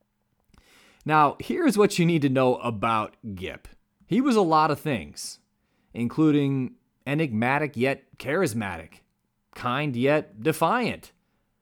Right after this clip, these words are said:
shy yet larger than life. Did I mention athletic? How about, despite having a great deal of deep respect for each other,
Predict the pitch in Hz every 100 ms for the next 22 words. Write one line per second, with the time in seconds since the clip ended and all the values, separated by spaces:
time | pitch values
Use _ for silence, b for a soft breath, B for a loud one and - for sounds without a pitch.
0 | _ - - 165 196 214 220 220 208 -
1 | _ _ - 135 - 110 127 160 156 160
2 | 160 165 196 98 - - _ _ _ _
3 | _ _ _ - 135 156 208 - 226 208
4 | - - 107 139 151 196 294 170 - -
5 | - b b b b b b b b -
6 | 226 214 175 170 135 127 - 185 160 -
7 | 170 170 160 135 135 131 110 110 127 160
8 | 202 190 123 143 190 165 117 95 180 196
9 | 135 - 214 214 - 131 117 - 107 113
10 | 139